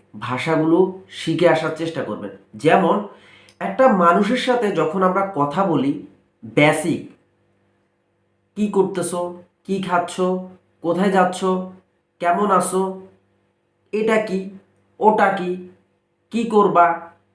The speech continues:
কী করতেছো?" just ইগুলা আর ওয়ার্ডগুলা, এই পানিকে কি বলে?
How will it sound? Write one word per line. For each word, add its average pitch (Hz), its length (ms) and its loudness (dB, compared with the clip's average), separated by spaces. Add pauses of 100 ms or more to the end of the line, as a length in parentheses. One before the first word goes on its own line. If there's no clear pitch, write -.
(140)
কী 220 140 -6
করতেছো?" 180 760 -2 (880)
just 233 300 4
ইগুলা 220 720 4 (200)
আর 170 180 4 (240)
ওয়ার্ডগুলা, 185 880 4 (440)
এই 247 180 2
পানিকে 214 580 0 (100)
কি 247 100 2
বলে? 131 320 2